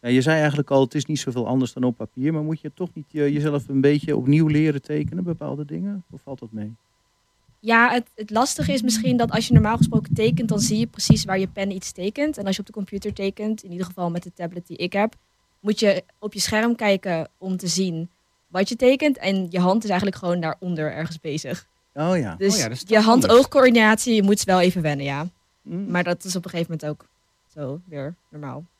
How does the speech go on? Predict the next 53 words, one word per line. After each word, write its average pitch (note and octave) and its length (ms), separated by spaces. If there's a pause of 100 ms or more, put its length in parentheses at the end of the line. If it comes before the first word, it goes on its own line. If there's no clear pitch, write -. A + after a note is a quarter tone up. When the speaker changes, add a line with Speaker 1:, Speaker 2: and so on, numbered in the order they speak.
(280)
Speaker 1:
Ja, D3 300
alles B2 280
went. G#2 260 (200)
Speaker 2:
Ja. D3 200
Speaker 1:
<laughs> - 280
Ja, - 160
precies. - 360
Speaker 3:
En D3 140
de, C#3+ 240
de C#3+ 140
tekeningetjes D3 800
van C3 180
de B2 140
dieren, A2+ 380
zoals A2 220
de G#2+ 80
meeuw B2 300
noemde A#2+ 240
jij B2 140
net A#2+ 160
eventjes. B2 440
Maar G#2+ 160
goed, - 220
het F#2+ 120
gaat A#2 120
natuurlijk G#2+ 260
ook A2 120
over G#2+ 240
de G#2+ 100
pinguïn C#3 360
en A2+ 100
er A2+ 60
komen A#2 180
een A#2+ 120
heleboel A2+ 200
andere C3 240
dieren B2+ 320
in A#2+ 80
voor. D3+ 260 (640)
Pak - 160
je - 120
dan C#3 220
afbeeldingen C#3+ 580
van B2 200
foto's D3 480
of A#2+ 120
zo C3+ 160
van A#2+ 220
echte C3+ 320
dieren A#2+ 300
erbij, A#2+ 340
dat B2 240
je, G#2+ 260